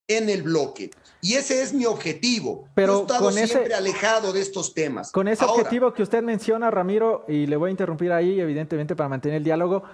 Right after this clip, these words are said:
Speaker 2: ¿es posible subsanar estos errores? O sea, ¿se puede, se podrá volver a ver una izquierda democrática, una sola dentro de la Asamblea Nacional?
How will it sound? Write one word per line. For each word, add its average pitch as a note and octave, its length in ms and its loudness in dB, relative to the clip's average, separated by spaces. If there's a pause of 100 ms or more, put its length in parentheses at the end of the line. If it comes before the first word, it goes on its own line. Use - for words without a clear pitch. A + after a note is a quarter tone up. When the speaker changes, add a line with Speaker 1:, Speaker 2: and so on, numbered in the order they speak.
(760)
Speaker 2:
¿es G#3+ 180 0
posible G#3+ 680 -2
subsanar G#3 500 -2
estos A3+ 280 -4
errores? F#3+ 480 0
O - 60 -6
sea, F#3+ 140 0
¿se F3+ 180 -4
puede, F#3+ 540 0
se - 180 -6
podrá C#3+ 520 0
volver D#3 540 0
a F3+ 80 2
ver D#3+ 200 0
una F3 140 -4
izquierda D#3+ 300 -2
democrática, D#3 840 -4
una B3 280 0
sola F#3+ 340 0
dentro G3 320 -2
de E3+ 80 0
la C#3 80 -2
Asamblea C#3+ 400 -2
Nacional? F3 540 -4